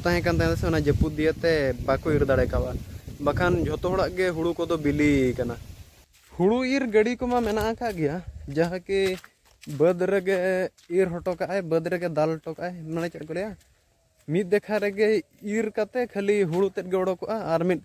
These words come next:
ᱯᱟᱦᱴᱟ ᱨᱮᱫᱚ ᱵᱩᱥᱩᱵ ᱛᱮᱫ ᱜᱮ ᱪᱟᱯᱟᱫ ᱜᱤᱰᱤᱜᱼᱟ। ᱢᱮᱱᱠᱷᱟᱱ ᱟᱞᱮᱭᱟᱜ ᱮᱨᱤᱭᱟ ᱨᱮᱫᱚ ᱚᱱᱟ ᱢᱮᱥᱤᱱ ᱫᱚ ᱠᱷᱩᱵ ᱠᱚᱢ ᱜᱮ ᱦᱤᱡᱩᱜᱼᱟ। ᱱᱚᱛᱮ ᱫᱚ ᱯᱨᱚᱛᱷᱚᱢ ᱦᱩᱲᱩ ᱞᱮ ᱤᱨᱟ, ᱤᱨ ᱠᱟᱛᱮ ᱞᱮ ᱵᱤᱸᱰᱟᱹ ᱠᱮᱜᱼᱟ, ᱵᱤᱸᱰᱟᱹ ᱡᱷᱚᱛᱚ ᱢᱤᱫᱴᱷᱮᱱ ᱞᱮ ᱥᱟᱢᱴᱟᱣ ᱡᱟᱣᱨᱟᱭᱟ।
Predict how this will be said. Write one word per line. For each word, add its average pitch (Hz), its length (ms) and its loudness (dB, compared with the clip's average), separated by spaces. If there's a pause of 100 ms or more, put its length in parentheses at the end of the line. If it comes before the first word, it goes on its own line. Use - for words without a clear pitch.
ᱯᱟᱦᱴᱟ 165 380 0
ᱨᱮᱫᱚ 175 360 0 (520)
ᱵᱩᱥᱩᱵ 165 380 -6
ᱛᱮᱫ 196 180 2
ᱜᱮ 196 100 2
ᱪᱟᱯᱟᱫ 147 340 0
ᱜᱤᱰᱤᱜᱼᱟ। 131 400 0 (640)
ᱢᱮᱱᱠᱷᱟᱱ 185 320 -2
ᱟᱞᱮᱭᱟᱜ 190 320 0
ᱮᱨᱤᱭᱟ 208 320 4
ᱨᱮᱫᱚ 190 160 -2
ᱚᱱᱟ 185 240 0
ᱢᱮᱥᱤᱱ 196 320 -4
ᱫᱚ 190 80 -4
ᱠᱷᱩᱵ - 320 -8
ᱠᱚᱢ 165 240 -2
ᱜᱮ 160 80 2
ᱦᱤᱡᱩᱜᱼᱟ। 131 440 -2 (800)
ᱱᱚᱛᱮ 156 380 -2
ᱫᱚ 202 100 -2
ᱯᱨᱚᱛᱷᱚᱢ 190 600 -4
ᱦᱩᱲᱩ 190 320 6
ᱞᱮ 202 240 2
ᱤᱨᱟ, 208 400 0 (680)
ᱤᱨ 175 200 0
ᱠᱟᱛᱮ 185 380 -2
ᱞᱮ 196 180 4
ᱵᱤᱸᱰᱟᱹ 180 380 2
ᱠᱮᱜᱼᱟ, 202 300 -2
ᱵᱤᱸᱰᱟᱹ 180 420 0 (320)
ᱡᱷᱚᱛᱚ 156 320 -4
ᱢᱤᱫᱴᱷᱮᱱ 196 360 0
ᱞᱮ 196 80 2
ᱥᱟᱢᱴᱟᱣ 180 400 0
ᱡᱟᱣᱨᱟᱭᱟ। 135 520 2